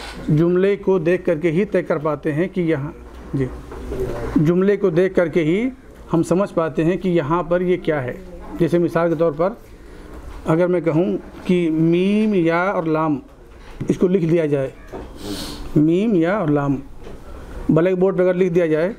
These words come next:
और पूछा जाए हर एक से कि ये क्या है, तो मेरे ख्याल, मेरे ख्याल से, है ना, अक्सर लोग अगर मुख्तलिफ बातें भी कहेंगे तो सबों की बातें सही हो जाएंगी।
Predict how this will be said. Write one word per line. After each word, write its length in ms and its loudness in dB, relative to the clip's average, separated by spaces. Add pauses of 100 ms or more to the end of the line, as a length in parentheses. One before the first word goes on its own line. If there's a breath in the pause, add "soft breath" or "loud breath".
(640)
और 100 2
पूछा 320 2
जाए 200 2
हर 180 0
एक 140 0
से 180 0
कि 120 -2
ये 100 2
क्या 220 0
है, 260 -2 (1040)
तो 320 4
मेरे 240 2
ख्याल, 220 2
मेरे 180 2
ख्याल 220 0
से, 160 0
है 920 -6
ना, 200 0 (260)
अक्सर 280 2
लोग 240 2
अगर 200 2
मुख्तलिफ 360 0
बातें 280 0
भी 80 2
कहेंगे 320 0
तो 100 -6
सबों 400 -2
की 80 -2
बातें 240 -2
सही 160 -2
हो 120 0
जाएंगी। 320 -4